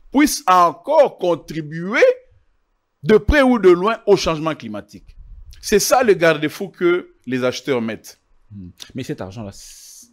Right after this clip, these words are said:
Speaker 2: est canalisé comment ?
Speaker 1: Ok, alors, l'argent est canalisé comment ? Je vais ici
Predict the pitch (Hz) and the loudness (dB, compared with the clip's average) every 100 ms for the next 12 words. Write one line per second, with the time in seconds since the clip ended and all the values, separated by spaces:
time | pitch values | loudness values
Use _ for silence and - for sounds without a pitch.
0 | 139 127 - 113 95 95 98 - 90 87 | -14 -14 -12 -12 -12 -14 -16 -16 -16 -16
1 | 87 _ - _ _ _ _ - 165 165 | -20 _ -20 _ _ _ _ -2 -2 0
2 | 135 127 120 95 - _ _ - - _ | 0 0 -2 -4 -12 _ _ -20 -20 _
3 | _ _ 143 165 208 214 185 269 277 208 | _ _ 0 4 4 2 2 0 2 -2
4 | 208 160 151 139 131 151 - 120 110 101 | 0 -2 -2 -2 -2 -4 -4 -4 -2 -4
5 | 98 - 127 165 147 208 247 170 151 - | -6 -8 0 0 2 0 0 -8 -10 -10
6 | 190 190 196 | -8 -8 -8